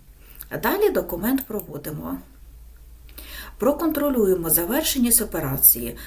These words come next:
сформуємо наступні звіти. Звіт «Контроль операцій з грошовими коштами». Натискаємо команду «Сформувати звіт».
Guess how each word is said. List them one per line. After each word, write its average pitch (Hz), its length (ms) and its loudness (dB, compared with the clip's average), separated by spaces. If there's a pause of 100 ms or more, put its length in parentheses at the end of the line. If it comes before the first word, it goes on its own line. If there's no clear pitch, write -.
сформуємо 269 720 4
наступні 214 580 2
звіти. 147 540 -2 (440)
Звіт 208 500 2 (300)
«Контроль 220 480 0
операцій 233 580 0
з 226 60 6
грошовими 190 600 2
коштами». - 720 -4 (580)
Натискаємо 190 720 0
команду 262 500 0
«Сформувати 165 720 -2
звіт». 139 420 -6